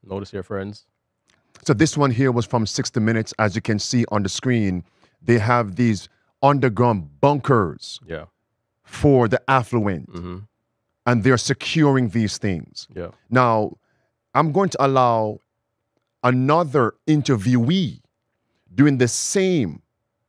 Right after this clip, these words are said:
Speaker 2: sixty Minute clip
Speaker 1: Mm-hmm.
Speaker 2: to actually demote the idea of people, uh, securing bunkers.
Speaker 1: Mm-hmm.
Speaker 2: The gospel must be preached to the poor.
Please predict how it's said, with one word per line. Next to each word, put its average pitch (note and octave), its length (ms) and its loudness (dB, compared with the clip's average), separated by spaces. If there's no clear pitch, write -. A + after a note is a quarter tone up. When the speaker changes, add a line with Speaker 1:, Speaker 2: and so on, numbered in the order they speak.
Speaker 2:
sixty - 320 -4
Minute B2+ 280 0
clip A2 280 -4
Speaker 1:
Mm-hmm. F2+ 180 -14
Speaker 2:
to D#3+ 200 2
actually D3+ 460 0
demote C3+ 720 0
the C3+ 180 0
idea A#2 640 0
of A2+ 220 -2
people, B2+ 340 -4
uh, G2+ 140 0
securing B2 480 -2
bunkers. A2 760 -2
Speaker 1:
Mm-hmm. E2+ 140 -20
Speaker 2:
The A#2 80 2
gospel A#2+ 760 2
must A#2 360 0
be B2+ 160 2
preached A#2+ 320 -6
to C#3 80 -6
the D3+ 80 -2
poor. E3 380 -2